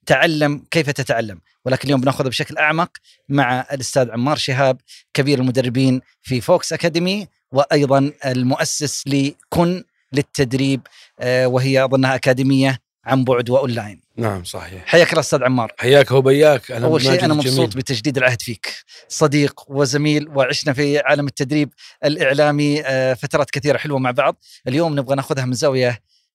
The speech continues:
Speaker 1: آه، مختلفة، نبغى نتحدث أكثر عن هذه المهارة. إيش تقصد مهارة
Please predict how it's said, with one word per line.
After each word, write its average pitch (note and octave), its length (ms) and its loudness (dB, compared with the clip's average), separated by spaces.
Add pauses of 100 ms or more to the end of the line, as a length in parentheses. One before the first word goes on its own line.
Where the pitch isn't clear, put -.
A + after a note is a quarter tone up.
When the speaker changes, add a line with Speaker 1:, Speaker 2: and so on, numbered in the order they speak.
Speaker 1:
آه، B2 340 -4 (340)
مختلفة، D3 560 -2 (260)
نبغى C#3 160 -2
نتحدث C3+ 320 -2
أكثر - 400 -2 (400)
عن C3+ 200 -2
هذه C#3+ 300 -2
المهارة. G#2+ 420 -6 (800)
إيش - 120 -2
تقصد F3+ 460 -6
مهارة D#3+ 480 -4